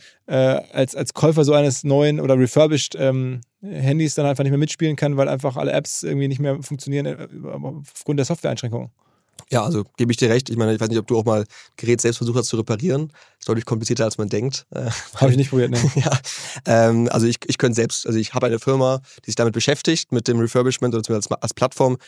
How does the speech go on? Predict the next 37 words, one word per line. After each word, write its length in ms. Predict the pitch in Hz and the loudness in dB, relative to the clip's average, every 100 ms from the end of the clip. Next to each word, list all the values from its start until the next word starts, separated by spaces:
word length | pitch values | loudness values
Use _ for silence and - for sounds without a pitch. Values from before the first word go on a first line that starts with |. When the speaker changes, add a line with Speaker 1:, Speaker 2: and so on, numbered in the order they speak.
| - | -16
Speaker 2:
Ich 100 | - | -8
könnte 160 | - 113 | -4 0
selber 240 | 113 113 | 2 2
die 120 | 135 156 | 0 0
neuesten 340 | 110 - 113 | 0 0 -4
iPhone-Generationen 920 | - 113 113 107 107 113 - 110 107 | -2 -2 0 -2 0 -2 -2 -2 -2
nicht 200 | 107 - | -2 -4
reparieren, 400 | 110 110 104 107 | -4 -4 -2 0
weil 60 | 107 | 0
die 60 | |
so 120 | 104 110 | -2 -2
komplex 360 | 104 107 - | -2 -2 -4
gebaut 340 | 110 110 110 - | -2 0 0 0
sind 200 | 117 110 | -2 -2
und 220 | 104 - _ _ - | -6 -8 _ _ -8
von 120 | 107 | -2
den 20 | |
Herstellern 380 | 107 113 - 107 | 0 0 -2 -2
bewusst 360 | 104 135 143 | 0 0 0
so 100 | - | -2
gebaut 340 | 113 107 113 - | -2 2 0 0
sind, 80 | 113 | -2
dass 80 | |
du 60 | - | -2
die 40 | |
halt 80 | 107 | 0
nicht 200 | 123 - | -2 -4
als 100 | 104 | -8
Privatperson 600 | - 101 117 - 110 104 | -4 -2 -2 -2 -4 -4
reparieren 440 | 107 - 104 107 - | -8 -6 -6 -6 -6
kannst. 380 | 143 180 - - - - - - | -4 -6 -8 -14 -20 -20 -8 0
Äh, 300 | 117 117 117 | 4 4 2
grundsätzlich 400 | 165 175 160 143 | 2 2 2 2
ist 100 | 143 | 2
es 100 | 131 | 2
so, 140 | 135 | 2
dass 240 | 127 123 | 2 0